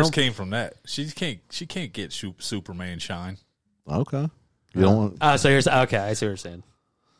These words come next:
Speaker 3: All right. Well, that's, well, that's what I got on Superman. What do you think?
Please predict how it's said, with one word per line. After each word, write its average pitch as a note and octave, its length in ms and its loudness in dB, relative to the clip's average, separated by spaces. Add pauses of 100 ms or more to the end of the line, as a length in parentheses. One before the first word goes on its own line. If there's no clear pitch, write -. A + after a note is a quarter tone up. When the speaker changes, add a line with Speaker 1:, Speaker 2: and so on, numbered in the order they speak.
(220)
Speaker 3:
All B2+ 160 4
right. F3 140 0 (220)
Well, A2+ 120 10
that's, C#3 140 8
well, C#3+ 140 10
that's A2+ 180 8
what C3 80 8
I B2+ 40 10
got C3 140 8
on B2 80 8
Superman. F2+ 400 4
What F#2+ 60 8
do G#2 40 6
you G#2 60 4
think? G#2 240 0